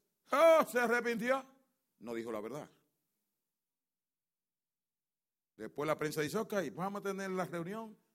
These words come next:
con tus condiciones". Ok. Ah, es una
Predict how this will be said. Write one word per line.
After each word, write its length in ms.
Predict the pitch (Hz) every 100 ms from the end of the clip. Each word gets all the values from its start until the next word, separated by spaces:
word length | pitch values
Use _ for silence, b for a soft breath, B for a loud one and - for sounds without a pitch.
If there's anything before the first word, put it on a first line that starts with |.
| _
con 180 | - 131
tus 100 | 139
condiciones". 640 | 147 147 147 175 165 107 87 _ _ _ _
Ok. 260 | 156 156 143 117 - _ _ _ _ _ _ _ _
Ah, 180 | 220 247 -
es 80 | 220
una 180 | 240